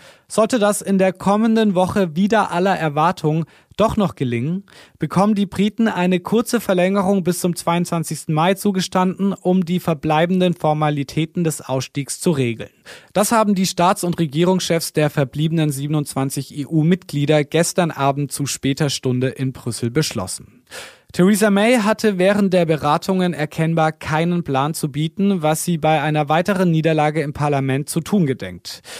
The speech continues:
Deshalb machten sich an ihrer Stelle wieder einmal die E-U-Vertreter Gedanken, während die britische Premierministerin draußen warten musste,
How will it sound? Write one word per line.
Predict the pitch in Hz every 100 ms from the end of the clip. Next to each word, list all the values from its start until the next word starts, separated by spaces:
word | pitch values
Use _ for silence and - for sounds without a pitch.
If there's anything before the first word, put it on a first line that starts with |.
| - - -
Deshalb | 202 233 190
machten | 202 - 202
sich | 185 185 175
an | 170
ihrer | - 185 190 190
Stelle | - 175 180 160
wieder | 147 175 165 147
einmal | 151 147 147 147
die | 139 143 143 160
E-U-Vertreter | 151 196 - 196 190 190 185
Gedanken, | 175 170 170 180 202 214 180
während | 180 175 185
die | 190
britische | 180 - 220 214 220
Premierministerin | 196 185 180 180 190 185 - 185 175 165
draußen | - 156 170 175 143
warten | 147 170 180
musste, | 175 180 - 202 202